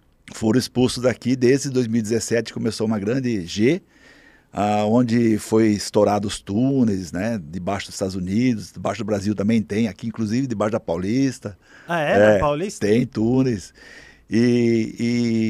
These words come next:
Speaker 1: e, e aí o que aconteceu? Eles foram expulsos daqui. Então os, os greys, né, os
Speaker 2: Uhum.
Speaker 1: reptilianos, os draconianos, eles foram expulsos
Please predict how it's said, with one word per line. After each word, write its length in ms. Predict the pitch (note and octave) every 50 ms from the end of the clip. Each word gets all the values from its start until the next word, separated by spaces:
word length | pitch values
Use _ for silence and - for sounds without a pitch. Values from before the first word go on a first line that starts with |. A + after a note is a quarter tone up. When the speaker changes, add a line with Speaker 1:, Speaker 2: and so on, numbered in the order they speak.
| G#2+ - -
Speaker 1:
e, 40 |
e 40 | G#2
aí 100 | A2 B2+
o 40 | C#3
que 100 | - F3
aconteceu? 560 | E3+ F3 F3+ F#3 - - - C3 A2+ G#2 F#2 F#2
Eles 240 | A2 B2+ C3+ - -
foram 380 | - - C#3 D3+ E3 F3+ G3
expulsos 400 | F#3+ - - - D3 D#3+ D#3 -
daqui. 400 | A3+ D4 C#4 - D3+ A#2+ G2 E2+ - _ _
Então 420 | _ G#2+ A#2+ C#3 D#3+ D3+ C#3 A#2+ A2
os, 320 | G#2+ G2 F2 - - - - - - - _ -
os 160 | G#2+ A2 G2+
greys, 600 | G2+ A2 B2+ C3+ D3+ E3 G3+ G3 - - - - -
né, 260 | G2+ A#2 C#3 D3+ D3 - _ -
os 140 | - G2+ G2+ -
Speaker 2:
Uhum. 80 | A#2 A2
Speaker 1:
reptilianos, 840 | A2+ - - A#2+ A2 A2 A2 A2+ B2+ C#3 D3+ D#3+ F3 D#3 - - - - - - - _ _ _
os 160 | - G#2 G2+
draconianos, 960 | G2 A#2+ A#2+ A#2 - A#2+ A2+ A2+ G#2+ A2+ A#2+ C3+ D3+ E3 E3+ D#3+ - - - - - - - - - _ _
eles 300 | - F#2+ G#2 A#2 A#2 -
foram 180 | - A2+ A#2+ B2
expulsos 680 | A2+ - - - G#2+ A2+ A#2+ C#3+ D3+ - - G#3 F#3+